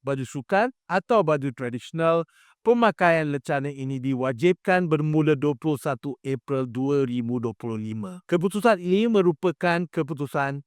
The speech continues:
Kabinet. Untuk meringankan beban ibu bapa, kerajaan akan memberikan dua lencana percuma kepada setiap pelajar. Kami di Kuasa menyokong usaha untuk meningkatkan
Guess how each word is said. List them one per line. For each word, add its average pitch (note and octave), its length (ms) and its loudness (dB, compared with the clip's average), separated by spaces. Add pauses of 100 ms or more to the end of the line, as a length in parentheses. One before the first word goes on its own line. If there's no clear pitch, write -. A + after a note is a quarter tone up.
(260)
Kabinet. B2+ 480 -8 (240)
Untuk C4+ 480 0
meringankan G3+ 960 4
beban E3 400 4 (160)
ibu C#3+ 400 -2
bapa, B2 560 -6
kerajaan E3+ 640 -2
akan F3 400 -2
memberikan D#3 880 -2 (400)
dua A#3+ 400 4
lencana F#3 480 0
percuma F3+ 640 -2
kepada D#3+ 480 -2
setiap - 400 -2 (240)
pelajar. B2 480 -6 (240)
Kami D#4+ 400 2
di A3 160 0
Kuasa G3+ 720 4
menyokong G#3 880 4
usaha F3 520 0
untuk D#3+ 320 -4
meningkatkan E3+ 880 -4